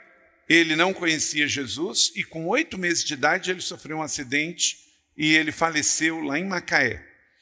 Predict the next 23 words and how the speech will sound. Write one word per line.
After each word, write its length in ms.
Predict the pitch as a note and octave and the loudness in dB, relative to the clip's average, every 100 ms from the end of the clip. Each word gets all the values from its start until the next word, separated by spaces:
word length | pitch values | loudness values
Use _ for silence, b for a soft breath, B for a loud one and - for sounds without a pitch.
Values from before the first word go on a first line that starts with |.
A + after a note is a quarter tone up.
| b b b b b _ A#2+ | b b b b b _ -8
Então 400 | B2 D3+ D#3+ E3 | 2 4 4 2
eu 80 | |
não 280 | D#3+ D#3+ D#3+ | -2 -4 -8
pude 360 | - E3+ G3 E3 | -12 -10 -6 -2
receber 420 | D#3+ - C#3+ D3+ | -2 -2 -2 -6
nada 420 | D3+ D3 F#3+ F#3 | -4 -2 -2 -4
do 120 | E3 | -6
meu 140 | E3+ D#3 | -6 -6
pai. 300 | B2+ A2+ - _ _ _ _ _ _ b b b b b | -8 -12 -12 _ _ _ _ _ _ b b b b b
Mas 600 | B2 C3 C3 - - - - _ _ _ _ _ _ _ _ _ _ _ _ _ - | 0 2 2 2 0 -2 -12 _ _ _ _ _ _ _ _ _ _ _ _ _ 0
a 140 | C3+ | 2
minha 200 | C#3+ C#3+ | 4 2
mãe 480 | C3+ C#3+ F#3 G#3+ G#3+ - - _ _ _ | 2 4 4 2 -2 -16 -20 _ _ _
foi 180 | - D#3 | 2 4
instrumento 600 | C#3+ C3+ B2+ C3 B2+ - | 2 -4 -4 -2 -4 -6
de 100 | G2 | -12
Deus, 480 | F2 C3 D3+ F3 - | -2 2 2 2 -2
depois 420 | C#3 - D#3 C#3+ | -4 -4 -4 -4
eu 80 | C#3 | -4
tive 220 | - D3 | -4 -4
irmãos 380 | B2+ B2+ F3+ E3 | -4 -2 -2 -2
mais 260 | D3 A#2+ | -2 -2
velhos, 480 | A#2+ C3 D3 E3+ E3 | -4 -2 -2 -4 -8